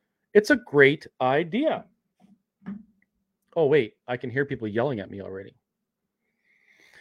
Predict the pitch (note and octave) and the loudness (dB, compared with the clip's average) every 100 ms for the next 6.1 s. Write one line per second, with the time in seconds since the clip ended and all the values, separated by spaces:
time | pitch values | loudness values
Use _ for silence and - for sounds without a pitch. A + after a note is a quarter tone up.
0 | - - _ F#3 F#3+ A3 D#3+ G#3 C#4 C#4 | -20 -20 _ 4 6 4 8 8 8 4
1 | C4+ F#3+ G3 F#3+ D#3+ D#3 A#2+ A2+ - _ | 0 2 2 2 0 -2 -8 -8 -14 _
2 | _ _ _ _ _ _ _ _ _ - | _ _ _ _ _ _ _ _ _ -20
3 | _ _ - D#3 B3+ C#4+ D4+ D4+ G3+ F#3+ | _ _ -2 2 2 0 -2 2 2 0
4 | - F3 E3 F3+ D#3 D#3 B2+ C#3 C#3 C3 | -2 -4 -2 -2 -2 -2 0 2 2 0
5 | _ _ B2+ B2+ C#3 B2 A#2+ G2+ F#2 - | _ _ -6 -4 -4 -4 -4 -10 -10 -16